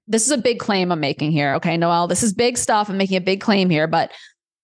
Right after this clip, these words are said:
like, I'm gonna take something like lemon water. Like, I'll see things on social media that are like, "Drinking lemon water is snake oil and it's diet culture." And for me, I'm like, "But there's been, like, indigenous Ayurvedic and,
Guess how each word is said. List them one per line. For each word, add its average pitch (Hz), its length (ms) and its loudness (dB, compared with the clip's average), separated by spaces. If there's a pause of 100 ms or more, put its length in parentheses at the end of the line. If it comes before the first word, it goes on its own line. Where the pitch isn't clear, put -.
(320)
like, 247 300 -2
I'm 269 80 0
gonna 349 140 0
take - 180 0
something 269 200 2
like 202 160 0
lemon 147 300 -2
water. - 380 -6
Like, 196 220 -2
I'll 254 180 0
see 359 180 2
things 226 320 0
on 196 140 0
social 202 260 0
media 180 220 2
that 170 120 2
are 160 60 2
like, 165 200 -2
"Drinking 240 380 2
lemon 226 260 2
water 226 340 2
is 180 360 0
snake 247 400 -2
oil 202 440 0
and 170 160 -2
it's - 180 -4
diet 214 340 0
culture." 202 600 0 (640)
And 240 160 0
for 262 120 0
me, 311 220 2
I'm 247 120 0
like, 220 300 -2
"But 214 200 -2 (100)
there's 254 280 2
been, 302 260 0
like, 349 200 0
indigenous 220 760 0 (120)
Ayurvedic 196 800 0
and, 196 260 -2